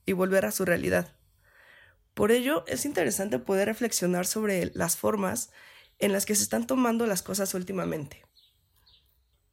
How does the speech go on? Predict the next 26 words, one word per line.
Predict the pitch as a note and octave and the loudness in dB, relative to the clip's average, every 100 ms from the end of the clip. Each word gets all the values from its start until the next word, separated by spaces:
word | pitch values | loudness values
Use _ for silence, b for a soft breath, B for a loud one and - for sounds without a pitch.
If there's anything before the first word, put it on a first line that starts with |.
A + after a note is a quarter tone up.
| _ _ _ _ | _ _ _ _
La, | - G#3+ G#3+ G#3+ - - _ | 0 4 4 4 0 -6 _
la | - A#3 | 2 4
nueva | C4 D#4+ | 4 2
normalidad | F4+ D4+ G#3+ F#3+ F3+ F3+ - _ _ _ - | 4 4 6 6 4 2 0 _ _ _ -4
está | G3+ A3+ | 0 2
siendo | A3+ C4 A#3+ A#3 | 2 4 4 4
un | A#3 A3+ | 4 4
híbrido | G#3+ G3+ G3 G3 G4+ - | 4 2 2 0 -2 -4
entre | F#3+ F#3+ F#3+ | 0 2 2
las | F#3 | 2
personas | - G3 G3+ A#3 - | 0 0 2 0 0
que | - | -2
pueden | F3 A3+ A#3+ G#3+ C#4+ - - | 2 4 6 4 0 -6 0
y | |
necesariamente | G3 F#3 F#3 G#3+ A3+ A#3+ A#3 A3+ | 2 4 4 4 4 2 2 2
deben | A3 A3+ A#3 | 2 2 0
salir | G#3+ F3 F#3 E4+ - _ b b b b b b | 0 0 0 -2 -6 _ b b b b b b
y | - G#3 | 2 2
entre | G3+ G3 G3+ | 2 0 0
las | G3 - | 0 0
otras | C4 A#3 G#3 B3+ - - b b b - | -2 -2 -2 -2 -4 -14 b b b 0
que | |
aún | G#3 A#3+ | 2 2
estamos | C4 A#3+ A#3+ G3 | 0 -2 -2 -2
en | F3 | 0
casa. | G#3 G3+ - - | 0 2 0 -6